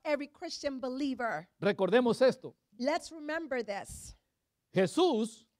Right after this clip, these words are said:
Speaker 1: Jesus
Speaker 2: murió en la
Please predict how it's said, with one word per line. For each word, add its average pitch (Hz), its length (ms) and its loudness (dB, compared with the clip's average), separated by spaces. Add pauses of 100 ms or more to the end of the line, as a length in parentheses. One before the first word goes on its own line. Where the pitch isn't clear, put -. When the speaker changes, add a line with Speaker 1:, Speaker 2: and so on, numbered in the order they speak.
(120)
Speaker 1:
Jesus 254 800 0 (400)
Speaker 2:
murió 277 720 6 (540)
en 214 200 4
la 185 160 6